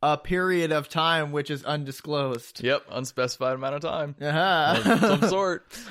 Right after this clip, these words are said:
Speaker 2: <laughs> But if they, if they do follow through that, with that, slash have follow through, followed through with that.
Speaker 1: And, uh, yeah, because they have followed through with it,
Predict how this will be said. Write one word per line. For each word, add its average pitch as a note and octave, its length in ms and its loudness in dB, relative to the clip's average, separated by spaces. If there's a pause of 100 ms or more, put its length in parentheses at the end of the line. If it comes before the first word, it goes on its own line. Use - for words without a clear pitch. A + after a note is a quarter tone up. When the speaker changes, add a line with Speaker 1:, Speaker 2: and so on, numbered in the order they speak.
Speaker 2:
<laughs> G#3 340 2 (580)
But D3+ 480 0
if A3+ 220 -2
they, G#3+ 200 2
if - 260 -2
they A3 120 0
do G3 200 0
follow C3+ 320 0
through B2 240 -4
that, A#2+ 260 -4
with B2+ 200 -4
that, A#2+ 260 0
slash - 500 -4 (140)
have B2+ 240 -4
follow B2 240 0
through, A#2 340 -6 (100)
followed B2 440 0 (100)
through C3 300 -6
with A2+ 220 -4
that. A2+ 200 2
Speaker 1:
And, D#3+ 240 -4
uh, D3+ 260 2
yeah, D3+ 220 0 (100)
because D#3+ 500 -2
they D#3+ 160 2
have C#3+ 200 -2
followed C3+ 420 0
through B2+ 200 -4
with B2 180 -6
it, B2 220 -4